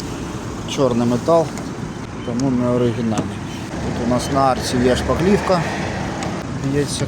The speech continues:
крило у нас теж. Це крило у нас шпакльоване.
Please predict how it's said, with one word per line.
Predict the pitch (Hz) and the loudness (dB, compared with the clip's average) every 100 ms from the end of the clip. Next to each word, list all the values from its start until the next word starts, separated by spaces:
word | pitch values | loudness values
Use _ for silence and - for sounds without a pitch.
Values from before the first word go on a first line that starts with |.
| 135 | -2
крило | 139 170 165 | 2 4 4
у | |
нас | 139 127 | 2 -2
теж. | - 110 101 - - - - - - - - - - - - - - - - - - | -2 0 0 -2 -6 -6 -6 -6 -6 -8 -6 -4 -4 -4 -8 -8 -8 -10 -10 -10 -8
Це | - 147 | -2 0
крило | 131 123 120 | 0 2 4
у | 117 | 4
нас | 113 113 - - - | 2 -2 -2 -6 -6
шпакльоване. | - 135 - 143 165 151 151 | -2 -2 2 4 6 4 4